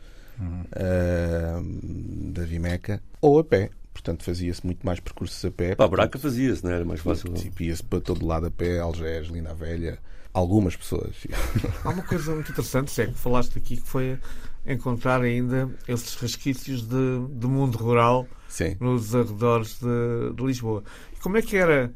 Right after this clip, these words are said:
Speaker 4: a integração, eh, de uma família africana, de etnia africana, com esse meio rural, eh, português?
Speaker 2: Eh, bem, eu tô aqui, rural, mas aquilo era um subúrbio
Speaker 4: Sim,
Speaker 2: da, da
Speaker 4: sim.
Speaker 2: cidade, não é?
Speaker 4: Mas
Speaker 2: Não.
Speaker 4: havia as hortas, estás-me a dizer que ainda
Speaker 2: Havia
Speaker 4: havia as
Speaker 2: algumas
Speaker 4: carroças e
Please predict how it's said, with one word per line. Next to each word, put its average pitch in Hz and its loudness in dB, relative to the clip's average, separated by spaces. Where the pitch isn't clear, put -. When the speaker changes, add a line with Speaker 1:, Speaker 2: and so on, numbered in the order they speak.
Speaker 4:
a 123 2
integração, 117 2
eh, 113 2
de 104 -2
uma 120 2
família 120 4
africana, 120 0
de 113 0
etnia 123 2
africana, 120 6
com 120 4
esse 120 2
meio 120 6
rural, 113 4
eh, 110 2
português? - -2
Speaker 2:
Eh, 104 4
bem, 107 2
eu 90 0
tô - -2
aqui, - -2
rural, 95 4
mas 123 4
aquilo 85 -2
era 85 0
um 87 0
subúrbio 98 4
Speaker 4:
Sim, 95 6
Speaker 2:
da, 92 6
da 90 4
Speaker 4:
sim. - -2
Speaker 2:
cidade, 87 4
não - -2
é? - 2
Speaker 4:
Mas 117 2
Speaker 2:
Não. 127 4
Speaker 4:
havia 117 4
as 110 2
hortas, 160 4
estás-me 123 -2
a - 0
dizer 110 0
que 104 4
ainda 82 2
Speaker 2:
Havia 90 6
Speaker 4:
havia 87 6
as 82 2
Speaker 2:
algumas 87 4
Speaker 4:
carroças 127 6
e 101 6